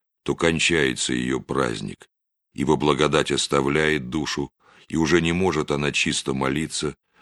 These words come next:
но приходят плохие мысли и терзают душу.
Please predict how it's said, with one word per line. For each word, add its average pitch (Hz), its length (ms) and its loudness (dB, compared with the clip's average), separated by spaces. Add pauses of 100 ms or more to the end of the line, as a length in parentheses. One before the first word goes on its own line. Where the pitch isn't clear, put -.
(140)
но 71 160 -2
приходят 71 580 2
плохие 65 500 -2
мысли 67 520 -4 (560)
и 69 100 -4
терзают 67 800 0 (120)
душу. 55 500 -8